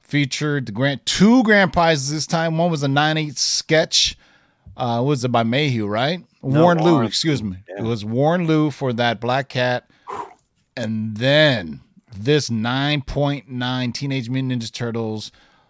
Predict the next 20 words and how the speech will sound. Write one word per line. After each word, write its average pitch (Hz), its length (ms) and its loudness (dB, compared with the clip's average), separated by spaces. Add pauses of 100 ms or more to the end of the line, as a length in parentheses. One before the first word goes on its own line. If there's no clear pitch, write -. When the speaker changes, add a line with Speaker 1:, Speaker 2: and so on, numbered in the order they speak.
(140)
Speaker 1:
or 107 180 -2
The 104 100 -2
Last 120 360 -2
Ronin 120 480 0
with 117 160 -4
the 120 80 -2
remark 113 680 -2
by 110 140 -6
Kevin 127 560 -4
Eastman. 98 760 -8
So, 113 640 -2
needless 135 400 -2
to 131 60 -8
say, 120 340 0
they 101 160 -6
sold 120 280 -2
out 110 140 -2
really 131 320 -2
quick. 156 300 0 (600)
And 226 480 4